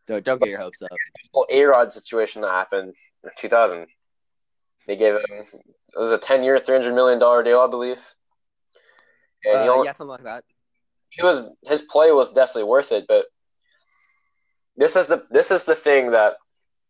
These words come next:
Speaker 2: I think the reas-, this is the reason why I think teams aren't really pulling the trigger on Machado and Harper yet,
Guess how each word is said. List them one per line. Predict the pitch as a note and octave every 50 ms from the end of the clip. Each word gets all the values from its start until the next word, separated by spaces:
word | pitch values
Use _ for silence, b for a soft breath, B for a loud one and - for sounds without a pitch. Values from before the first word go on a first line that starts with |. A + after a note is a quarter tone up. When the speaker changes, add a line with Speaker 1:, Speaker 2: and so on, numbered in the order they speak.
| _ -
Speaker 2:
I | A#2 A#2
think | - - C3 A#2+ A2+ - _ _ _ _
the | A2 A2 A#2
reas-, | A2+ B2 C3+ B2 A2+
this | C3+ C#3+ C#3 D#3+
is | C#3+ C3
the | C3+ B2
reason | A#2 B2 B2 A2+ A#2+ A#2 G#2+
why | G2 G2+ G#2+ A2 G#2
I | G2+
think | - - A2 G2+ -
teams | _ - - A2 A2 A#2 A#2+ A#2+ - - - - _ _ _ _ _ _ _ _ _ _ - A#2+
aren't | B2 B2+ B2+ B2 -
really | A#2+ B2 A#2+ A#2+ A2+ A2 G#2+ - _ _ _ _ _ _ _ _ _ _ - -
pulling | - C3 C3+ C3+ B2
the | A2+ G#2
trigger | - - B2 A#2+ A2 A2 G#2+
on | G#2 G2+ G2+
Machado | G2+ - - G#2+ G#2 G#2 G2+ G2
and | F#2+ F#2
Harper | F#2+ G2 - - F#2
yet, | F#2 F2+ F2+